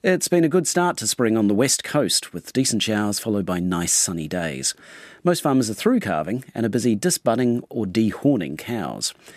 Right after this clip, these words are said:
Replacements are out in the field and thriving, but there's been delays in getting the bobbies off to the works, with farmers struggling to book pickup slots. The bulk of September in Canterbury has been dry and windy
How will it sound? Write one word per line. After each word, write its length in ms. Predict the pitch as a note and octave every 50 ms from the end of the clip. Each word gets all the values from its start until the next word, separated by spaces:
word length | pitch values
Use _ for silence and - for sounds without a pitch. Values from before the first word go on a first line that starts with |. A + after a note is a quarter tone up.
| - - - - -
Replacements 540 | - A#2 F#2 E3+ G#3 F3+ - - D3 C3+ -
are 60 | D3+
out 80 | D3+ C#3
in 80 | B2
the 40 | C3
field 360 | - - E3 G3 G#3 G3+ F3+
and 120 | B2 A2 G#2+
thriving, 600 | - - C#3+ C#3+ D3 D#3+ D#3+ G3 G#3 G3 F3 -
but 120 | - A2+
there's 120 | G#2 G2 -
been 180 | - G2 F#2+
delays 440 | F2+ G#2 G2+ G#2+ A#2 A#2 A#2 A#2 G#2
in 80 | A2 G#2
getting 240 | F#2+ A2 G2+ G2+ F#2+
the 80 | F#2+
bobbies 360 | E2+ G2 A2+ G2+ G2 F2 D#2+
off 140 | F2+ E2 -
to 80 | - F#2
the 100 | E2 F2
works, 400 | F#2 G#2 G2+ F2+ - - - - - - - - - - - -
with 120 | - E2+
farmers 320 | - F#2+ F2 E2 E2+ D#2+ -
struggling 420 | - - - B2+ - F#2 E2 E2
to 80 | D2+ D#2+
book 240 | E2 D#2 - - - -
pickup 320 | - - - - - -
slots. 420 | - - D2 A#1+ - - - - - _ _ _ - - - - - - - _ _ _ _ _ _ _ _ -
The 100 | B2 A2+
bulk 300 | G2 C3+ D#3 G#3 G#3+ -
of 100 | D#3+ -
September 440 | - A#2 - C#3 D#3+ D3 B2 G#2
in 80 | F#2 F#2+
Canterbury 500 | - A#2 C#3+ D#3+ C#3+ - - D2 C2+ C2+
has 140 | D#2+ G#2 G2+
been 180 | - G#2 G#2+
dry 360 | G#2 F#2+ G2+ G2 F#2+ F#2+ F#2+ F#2+
and 200 | - - F#2+ F#2
windy 460 | G2 A#2+ C#3 D3+ A2+ G2+ D2+ -